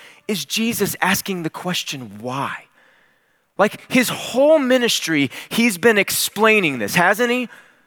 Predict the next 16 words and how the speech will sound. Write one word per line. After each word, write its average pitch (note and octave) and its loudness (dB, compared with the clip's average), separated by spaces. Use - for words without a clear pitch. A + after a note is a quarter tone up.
He's A#3+ 4
been C#4 6
explaining A#3 2
to E3+ 0
people E3 -4
over G#3 4
and G3 4
over F3+ 4
again C#3 -2
what E3 0
would G3 4
happen F#3+ 0
to G3 -6
him F3+ 0
and F3 0
why. F3+ 6